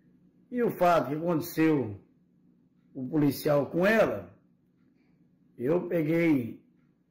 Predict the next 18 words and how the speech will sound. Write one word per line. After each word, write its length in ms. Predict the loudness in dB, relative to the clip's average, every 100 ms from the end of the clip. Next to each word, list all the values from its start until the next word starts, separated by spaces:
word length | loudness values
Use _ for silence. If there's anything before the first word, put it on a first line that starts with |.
| _ _ _ _ -4
pra 220 | -2 0
separar, 920 | 0 0 2 2 2 0 -2 -6 -14 -12
eu 80 |
acabei 380 | -2 -2 0 -2
pegando 260 | -2 0 2
ela 140 | 2
por 200 | 2 2
trás, 720 | 2 2 2 -2 -8 -14 -20 _ _ _ _ _ _ _ _ _ _ _ _
e 60 | -4
acabou 360 | 0 2 2
que 80 | 0
nós 220 | -2 -2
caiu, 560 | 2 2 4 4 0 -4 -12 _ _ _ _ _
depois 420 | -8 -4 0 0 2
outro 220 | 0 2
rapaz 440 | 0 2 2 0 0
tirou 300 | 2 2 2
eu, 360 | 2 0 -4